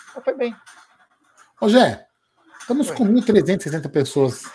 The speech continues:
Speaker 2: é, nos assistindo. O Bruno Massa passou por aqui e lembrou que dia doze vai ter um grande evento, dia doze do seis, Dia dos Namorados, Dia da Paixão Palmeirense. Vai ter também um grande evento aí dos canais do, da Web Rádio Verdão, do Tifose e também do Amit. Sabe quem falou desse evento? Você sabe quem falou?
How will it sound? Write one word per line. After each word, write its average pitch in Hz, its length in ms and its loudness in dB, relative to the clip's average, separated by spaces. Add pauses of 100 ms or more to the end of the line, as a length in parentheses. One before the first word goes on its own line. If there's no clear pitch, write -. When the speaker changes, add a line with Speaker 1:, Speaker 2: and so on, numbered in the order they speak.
(300)
Speaker 2:
é, 127 380 -6
nos 135 160 0
assistindo. 190 500 -2
O 226 40 0
Bruno 247 200 -2
Massa 220 240 -2
passou 208 300 -4
por 208 160 0
aqui 170 180 -2
e 214 40 -2
lembrou 214 300 -2
que 208 100 -10
dia 202 160 0
doze 180 260 -2
vai 190 80 -4
ter 190 100 -4
um 190 80 -4
grande 196 240 -4
evento, 131 280 -4
dia 139 120 -8
doze 165 260 -6
do 175 100 -8
seis, 151 380 -4 (420)
Dia 254 120 -4
dos 202 100 -2
Namorados, 143 480 -2
Dia 160 100 -4
da 165 80 -4
Paixão 139 360 -8
Palmeirense. 139 640 -6 (340)
Vai 156 80 -6
ter 185 220 -8
também 165 340 -8
um 147 60 -10
grande 180 240 -4
evento 147 280 -6
aí 151 60 -4
dos 147 140 -16
canais 139 340 -8
do, 120 80 -8
da 123 140 -6
Web 135 240 -4
Rádio 117 260 -8
Verdão, 120 220 -6
do 127 60 -10
Tifose 135 480 -8
e 147 40 -16
também 139 260 -8
do 165 120 -8
Amit. 135 500 -6 (460)
Sabe 277 180 -2
quem 214 160 -2
falou 170 260 2
desse 143 220 -4
evento? 127 500 -4 (160)
Você 147 140 -12
sabe 226 260 -2
quem 139 120 -8
falou? 190 500 -4